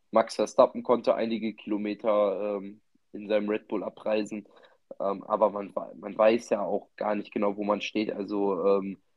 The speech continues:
die Fahrer sagen zwar eigentlich alle, dass die Autos sich ganz gut anfühlen, aber, ähm, sie haben keine Ahnung, äh,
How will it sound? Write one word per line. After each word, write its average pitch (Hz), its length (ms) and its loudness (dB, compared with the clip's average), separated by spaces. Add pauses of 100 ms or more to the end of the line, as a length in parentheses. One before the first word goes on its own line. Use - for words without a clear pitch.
(440)
die 101 100 -2
Fahrer 123 420 8
sagen 110 340 2
zwar 107 240 0
eigentlich 107 440 -6
alle, 113 180 -2
dass 110 260 -2
die - 100 -8
Autos 120 320 -4
sich - 140 -16
ganz - 260 -8
gut 147 200 -6
anfühlen, 117 640 -2 (560)
aber, 104 880 4
ähm, 98 160 -8
sie 104 180 -8
haben 104 260 -2
keine 110 360 -4
Ahnung, 104 1120 -4
äh, - 20 -10